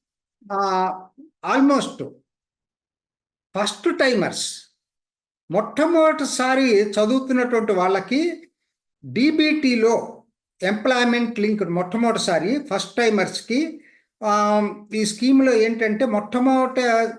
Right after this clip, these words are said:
ఉద్యోగం చేసే వాళ్ళకి, ఆ, డైరెక్ట్ బెనిఫిట్ ట్రాన్స్‌ఫర్స్‌లో ఒక నెల జీతం అంటే పదిహేను వేల వరకు. దానికి ఒక సీలింగ్ పెట్టారు.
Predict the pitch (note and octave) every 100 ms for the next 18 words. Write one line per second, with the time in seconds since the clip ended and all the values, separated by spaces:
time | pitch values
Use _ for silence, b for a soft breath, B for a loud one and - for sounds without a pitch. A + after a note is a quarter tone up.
0 | - F3+ A#3+ A#3 A3 G3+ G3+ G3+ F#3 F#3
1 | F#3 F3+ E4 G#3 E3 F#3 - _ _ _
2 | _ G#3+ G3+ G3 F#3 C#3 - - F3 D#3+
3 | F#3+ C4 C#4 - A3 A#3 A#3 A3+ G#3 G3+
4 | G#3 - A3 - B3+ C4+ F#3+ G3+ A#3 A3
5 | G3+ B3+ C4+ - G3+ G3+ F3 - _ _
6 | _ _ G#3 G#3+ - F3+ E3+ E3+ E3+ D#3
7 | D3 C3+ - - _ _ _ _ _ _
8 | _ _ _ E3+ E3 E3 D#3 G3 G3+ G3
9 | G3 G3 A#3 D#4+